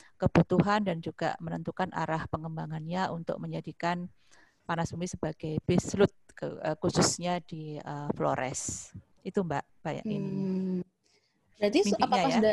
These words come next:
Speaker 2: ada, apakah sudah ada kira-kira rencana nih mau akan dikembangkan kapan gitu, Bu? Atau semuanya masih dalam perhitungan, Bu,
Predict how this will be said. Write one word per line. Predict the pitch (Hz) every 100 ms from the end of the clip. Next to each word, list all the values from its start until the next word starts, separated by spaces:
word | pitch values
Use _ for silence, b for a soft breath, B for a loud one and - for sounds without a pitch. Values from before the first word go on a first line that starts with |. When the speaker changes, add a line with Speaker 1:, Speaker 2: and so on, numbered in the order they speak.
| 208
Speaker 2:
ada, | 208 202 - _ _ _ - 202 -
apakah | - 247 247
sudah | 247 226
ada | 220
kira-kira | 220 240 277
rencana | 269 247 226 240 262
nih | 285 302 311 -
mau | 226 226
akan | 214 226 233
dikembangkan | 220 220 214 220
kapan | 214 185 185 240
gitu, | 240 247 262
Bu? | 285
Atau | 226 214 208 208 202 190 -
semuanya | - 214 202 220
masih | 220 214
dalam | 190 196
perhitungan, | 214 190 196 190
Bu, | 180